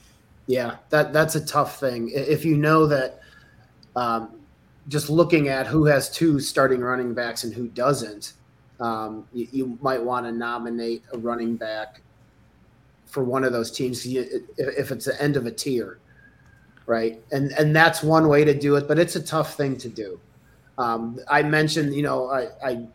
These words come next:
I knew a couple of guys that if they were bidding, they were bidding to win. So the best way to bleed there is just bid 'em up. And I, that's a very dangerous thing unless you know the people and you know that they're like that and they just bid to win.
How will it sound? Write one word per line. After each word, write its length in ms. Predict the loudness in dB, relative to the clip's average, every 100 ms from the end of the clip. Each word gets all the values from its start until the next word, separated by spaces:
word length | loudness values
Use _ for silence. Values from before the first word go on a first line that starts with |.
| _ -6
I 80 |
knew 300 | 0 0 -2 -10 _ _ _ _ _ -18 -12
a 60 |
couple 360 | -4 -2 0 0
of 80 | 2
guys 360 | 0 0 -2 -4
that 140 | -6
if 140 | -6
they 100 | 0
were 120 | 2 4
bidding, 420 | 6 6 4 0
they 100 | 0
were 100 | 0
bidding 360 | -2 -2 0
to 60 | 0
win. 340 | -2 -4 -8 -20 _ _ _ _ _ _
So 340 | -4 0 0
the 80 | -2
best 300 | -2 -2 0
way 180 | 0 0
to 60 | 0
bleed 480 | -2 -2 -2 -2
there 260 | 0 0 0
is 160 | -4 -6
just 240 | -10 -6
bid 160 | -4 -2
'em 140 | -2
up. 320 | -4 -6 -14 _ _ _ _ _ _ _ _ _ _ _ -20 _ _ -6
And 520 | -4 -4 -6 -8 -14 _ _ -2
I, 300 | -2 -2 0
that's 260 | 2 2
a 60 | 4
very 260 | 6 6
dangerous 560 | 6 4 2 2 0 -2
thing 200 | -2 -4
unless 300 | -6 -8 -6
you 100 | -6
know 180 | -4 -6
the 80 | -6
people 400 | -10 -10 -12 -18 -20 _ _ _ -8
and 160 | -4
you 100 | -2
know 200 | 0 2
that 160 | 0 -2
they're 120 | -4
like 280 | -4 -6 -6
that 160 | -10 -10
and 100 | -10
they 80 |
just 220 | -8 -10 -8
bid 180 | -8
to 80 | -8
win. 280 | -10 -12